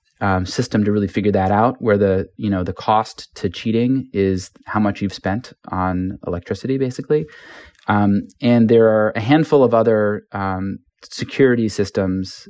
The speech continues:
uh, in the, in the crypto world, um, that have been developed since then. So, uh,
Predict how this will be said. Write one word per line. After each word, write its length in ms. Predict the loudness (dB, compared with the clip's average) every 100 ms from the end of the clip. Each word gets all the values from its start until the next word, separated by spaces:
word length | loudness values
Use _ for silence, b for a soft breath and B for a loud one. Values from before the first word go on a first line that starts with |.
| _
uh, 200 | -6 -4
in 180 | -2 0
the, 220 | 0 -2 -2
in 60 | -4
the 80 |
crypto 300 | -2 -2 0
world, 420 | 2 2 0 -2 -8 b b b b
um, 400 | -4 -2 0 -2 -4 -2
that 220 | 2 2
have 80 | 2
been 140 | 2
developed 340 | 2 2 0
since 220 | 0 -2 0
then. 300 | 0 0 -2
So, 400 | 2 4 4 0 b b b b 0
uh, 240 | 2 2